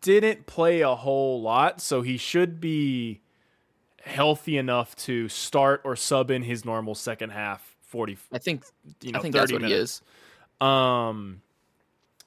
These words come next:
Speaker 1: you have Hani Mukhtar, who will start this game and will start Saturday. Uh,
Speaker 2: He damn well better.
Speaker 1: You have Fafa, who's back, got one game under his belt.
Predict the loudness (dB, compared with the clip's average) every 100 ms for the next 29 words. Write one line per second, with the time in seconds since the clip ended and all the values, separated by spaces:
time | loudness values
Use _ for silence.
0 | -14 -2 -2 0 0 0 -2 -4 _ _
1 | _ _ 0 2 2 0 0 -2 0 2
2 | 2 6 6 6 4 4 2 0 -8 -8
3 | -8 -10 -2 0 4 4 4 4 2 2
4 | -2 -4 -6 -12 -16 -18 _ _ _ _
5 | 0 2 4 2 0 -2 -4 -8 _ -20
6 | _ -6 -4 -2 -2 -2 0 -2 -2 -8
7 | -8 0 2 4 2 0 2 4 4 4
8 | 4 4 2 2 2 2 0 -2 0 0
9 | 0 0 0 0 0 -2 -2 -4 -4 -4
10 | -4 -8